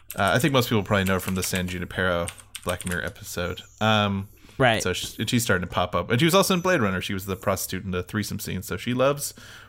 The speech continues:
Speaker 1: weird <laughs> cyber <laughs> sexuality. Uh, that's her jam, apparently. Um, so Tully is sort of like this classic mini Pixie Dream Girl style character. She kind of, like, has all these,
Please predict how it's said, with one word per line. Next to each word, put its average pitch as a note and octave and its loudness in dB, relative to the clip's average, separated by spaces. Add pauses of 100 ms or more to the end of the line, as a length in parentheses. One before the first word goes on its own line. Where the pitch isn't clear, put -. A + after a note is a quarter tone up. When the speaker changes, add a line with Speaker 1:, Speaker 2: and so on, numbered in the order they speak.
Speaker 1:
weird C#3 4
<laughs> - 2
cyber C#3+ 4 (500)
<laughs> - -4
sexuality. G#2+ 2 (400)
Uh, G2 2
that's G#2+ 4
her A#2 6
jam, G2+ 4
apparently. F2+ -2 (120)
Um, A2 4 (800)
so C#3 6 (1700)
Tully E3+ 6
is D3 4
sort C3+ 4
of B2+ 4
like B2 4
this A#2 0
classic A#2+ 2
mini G#2+ 2
Pixie - -6
Dream A#2 2
Girl A#2 4
style A2 4
character. A#2 2
She - -12
kind F#2 -6
of, F#2+ -10
like, F#2+ -6
has G2 -4
all G2 -4
these, G2 -8